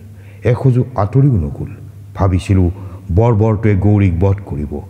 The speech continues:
কিন্তু নকৰিলে। সি বুজিছে এনে সুন্দৰ প্ৰাণী এটাক এনেভাৱে শেষ কৰি দিয়াটো মূৰ্খামি। তাৰ পাছত, তাৰ পাছত সি গৌৰীক লৈ কি কৰিলেহেঁতেন ক'ব নোৱাৰি। কিন্তু চিঞৰ বাখৰ কৰি এজাক মানুহ কোঠালৈ সোমাই অহাত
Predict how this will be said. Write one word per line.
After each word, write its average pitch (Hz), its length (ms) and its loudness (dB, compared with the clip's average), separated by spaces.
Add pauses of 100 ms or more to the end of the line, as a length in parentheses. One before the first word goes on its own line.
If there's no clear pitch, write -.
(200)
কিন্তু 131 200 4
নকৰিলে। 107 580 0 (480)
সি - 120 0
বুজিছে 95 460 2 (440)
এনে 98 120 2 (100)
সুন্দৰ 92 380 2 (120)
প্ৰাণী 87 260 0
এটাক 78 300 -4 (520)
এনেভাৱে 78 420 0
শেষ 80 140 -4 (140)
কৰি 78 180 -4
দিয়াটো 76 340 -4 (360)
মূৰ্খামি। 73 600 -6 (920)
তাৰ 78 280 0
পাছত, 73 300 -6 (760)
তাৰ 120 220 4
পাছত 113 300 2
সি 117 100 4
গৌৰীক 113 460 2
লৈ 107 120 4
কি 107 160 0 (140)
কৰিলেহেঁতেন 98 500 2 (180)
ক'ব 87 220 0
নোৱাৰি। 71 360 -2 (260)
কিন্তু 120 160 4 (100)
চিঞৰ 127 280 4
বাখৰ 117 360 2
কৰি 113 140 2 (160)
এজাক 104 220 2 (100)
মানুহ 98 240 4 (340)
কোঠালৈ 95 460 2
সোমাই 95 260 2
অহাত 87 200 0